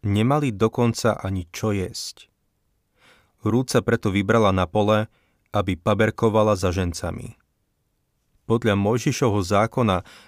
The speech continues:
mali chudobní právo zbierať na poli to, čo zostalo po zbere úrody. V tom čase zostalo pri ručnom zbere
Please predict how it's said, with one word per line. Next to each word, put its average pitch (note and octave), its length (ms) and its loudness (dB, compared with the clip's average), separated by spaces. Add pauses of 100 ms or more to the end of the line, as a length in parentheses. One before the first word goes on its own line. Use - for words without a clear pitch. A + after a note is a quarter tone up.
(180)
mali G2+ 240 2
chudobní B2 640 0
právo B2 400 2
zbierať G2+ 560 0
na G2 160 0
poli G#2+ 240 -2
to, G2 320 -2 (400)
čo F#2+ 160 -4
zostalo G#2+ 480 0
po F#2 160 -2
zbere F#2+ 400 0
úrody. F#2 640 -6 (880)
V - 80 -20
tom A2+ 240 2
čase G#2+ 400 -2
zostalo G#2+ 400 -2
pri F#2+ 240 -2
ručnom G#2 400 -2
zbere G2 400 2